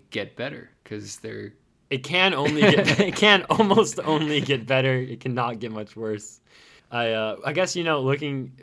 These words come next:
Speaker 2: future eps, we should probably, like, allow people, like, "Hey, you know, this is the end of the running part of the podcast. You can turn
Speaker 1: Yeah.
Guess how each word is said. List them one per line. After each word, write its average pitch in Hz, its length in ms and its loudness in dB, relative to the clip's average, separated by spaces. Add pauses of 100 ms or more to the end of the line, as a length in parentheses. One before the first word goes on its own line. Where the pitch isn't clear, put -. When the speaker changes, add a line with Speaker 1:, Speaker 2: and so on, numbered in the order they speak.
Speaker 2:
future 165 320 -4
eps, 117 260 -4
we 113 80 -8
should - 160 -12
probably, 123 360 -4
like, 90 360 -12 (920)
allow 113 320 -2
people, 107 440 -8
like, 104 120 -12
"Hey, 147 340 -4
you 110 180 -12
know, 110 80 -10
this 127 180 -8
is 156 80 -10
the 127 140 -6
end 123 200 -6
of 107 100 -12
the 101 80 -12
running 104 320 -10
part 95 180 -10
of 92 60 -16
the 87 60 -18
podcast. 95 520 -12
You 110 80 -12
can 135 140 -8
turn 131 140 -8
Speaker 1:
Yeah. 107 180 0